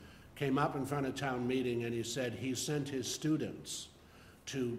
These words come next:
Cambridge, to Belmont, to other places, and in all cases, the self-serve gas was more expensive than the Arlington no self-serve gas, which stunned me,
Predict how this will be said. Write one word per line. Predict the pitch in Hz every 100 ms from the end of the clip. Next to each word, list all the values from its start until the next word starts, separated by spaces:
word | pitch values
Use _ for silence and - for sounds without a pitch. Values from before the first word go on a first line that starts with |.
| -
Cambridge, | 156 156 135 113 101 -
to | 123
Belmont, | 98 135 143 127 110 101
to | 120
other | 127 123
places, | - 143 139 131 117 113
and | - 127 127
in | 123 -
all | 139 160 180
cases, | 196 214 185 113 82 - - - - - - - - - - - -
the | 117
self-serve | - 160 160 160 - 170 156 131
gas | 160 147 113 -
was | 123 107
more | 131
expensive | 120 - 147 147 - 113 98
than | 113
the | 113 117
Arlington | 127 123 107 - 104 104 104 -
no | 113 135
self-serve | 131 117 95 - 107 92 90
gas, | 104 90 78 - - - -
which | 131 123 -
stunned | 180 185 160
me, | 104 85